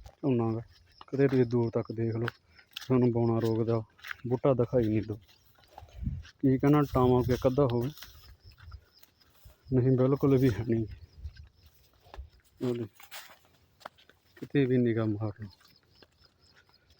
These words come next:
ਮੈਂ ਸਾਰੇ ਕਿਸਾਨ ਵੀਰਾਂ ਨੂੰ ਇਹੀ ਸੁਝਾਅ ਦਿੰਦਾ ਕਿ ਝੋਨੇ 'ਚ ਫਟਕੜੀ ਦੋ ਟਾਈਮ ਰੱਖ ਕੇ ਦੇਖੋ।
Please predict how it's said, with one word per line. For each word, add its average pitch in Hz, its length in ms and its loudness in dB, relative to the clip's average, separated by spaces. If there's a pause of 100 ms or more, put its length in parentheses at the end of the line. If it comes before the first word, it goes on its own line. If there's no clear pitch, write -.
(920)
ਮੈਂ 131 100 6
ਸਾਰੇ 131 280 6
ਕਿਸਾਨ 127 340 4
ਵੀਰਾਂ 127 240 6
ਨੂੰ 127 180 4 (480)
ਇਹੀ 131 300 4
ਸੁਝਾਅ 131 300 4
ਦਿੰਦਾ 113 200 0 (960)
ਕਿ 143 120 -6
ਝੋਨੇ 135 280 6
'ਚ 127 60 0
ਫਟਕੜੀ 139 600 2 (640)
ਦੋ 123 220 4
ਟਾਈਮ 123 360 2
ਰੱਖ 120 200 4
ਕੇ 123 60 2
ਦੇਖੋ। 131 440 0